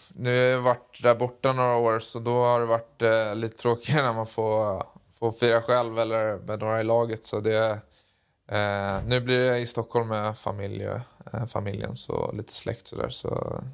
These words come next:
eh, nej, bara lugnt, men, eh, eh, inget speciellt sådär.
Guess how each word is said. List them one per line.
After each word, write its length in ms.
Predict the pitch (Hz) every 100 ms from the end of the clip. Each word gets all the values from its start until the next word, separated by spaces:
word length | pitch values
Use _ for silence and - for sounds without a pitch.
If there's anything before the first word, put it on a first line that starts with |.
| - -
eh, 320 | 110 - 50 -
nej, 160 | 85 - - _ _ _
bara 200 | 117 117
lugnt, 500 | 117 117 117 - - _
men, 160 | 107 107
eh, 440 | 107 107 107 107 110 - _ _ _ _ _ _ -
eh, 340 | - - -
inget 140 | 107 107
speciellt 440 | - 104 - 117
sådär. 220 | - 123